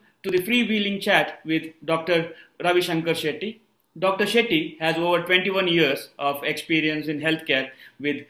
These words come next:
special expertise in the diagnosis and management of a wide range of medical, uh, problems related to cardiac, thoracic and vascular surgery. He is currently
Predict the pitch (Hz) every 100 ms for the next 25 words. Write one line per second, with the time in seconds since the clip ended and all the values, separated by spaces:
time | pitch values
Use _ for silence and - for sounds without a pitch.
0 | - - - 180 196 165 165 175 165 135
1 | 127 - - _ - 151 151 151 151 156
2 | 151 151 151 143 143 147 156 135 123 123
3 | 127 143 139 139 151 160 160 147 147 143
4 | 143 139 - _ - 147 160 165 156 156
5 | - 131 123 135 135 131 127 - _ 147
6 | 156 160 147 151 156 147 143 156 156 -
7 | _ _ 156 151 151 147 143 143 143 143
8 | 147 - 143 139 - 127 120 117 117 _
9 | _ _ - - - 151 151 156 160 160
10 | 165 165